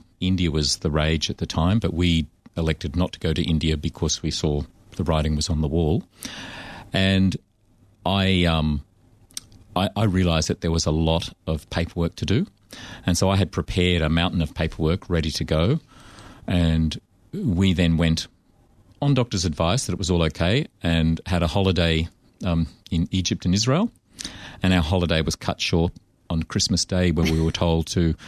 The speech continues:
um, get ourselves to Bangkok as soon as possible 'cause the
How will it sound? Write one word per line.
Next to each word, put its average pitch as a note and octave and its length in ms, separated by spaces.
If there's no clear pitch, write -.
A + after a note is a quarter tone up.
um, E2 180
get E2+ 180
ourselves E2+ 400
to - 80
Bangkok E2+ 420
as F#2+ 80
soon F2+ 160
as E2+ 100
possible F#2 380
'cause - 420
the E2+ 300